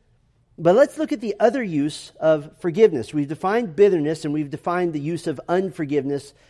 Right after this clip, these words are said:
uh, to speak in that realm of the heart. The other use of forgiveness, forgiveness is most precisely speaking not of the state of the heart, but of the state of the relationship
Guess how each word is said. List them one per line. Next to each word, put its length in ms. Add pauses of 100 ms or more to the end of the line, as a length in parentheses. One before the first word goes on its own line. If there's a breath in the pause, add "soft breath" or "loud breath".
(120)
uh, 180
to 180
speak 320
in 80
that 240
realm 260
of 80
the 80
heart. 400 (400 soft breath)
The 160
other 160
use 300
of 100
forgiveness, 640 (1300 soft breath)
forgiveness 540
is 200 (200 soft breath)
most 340
precisely 640
speaking 520
not 400
of 60
the 80
state 340
of 100
the 100
heart, 720 (360 soft breath)
but 120
of 120
the 100
state 440
of 140
the 80
relationship 1000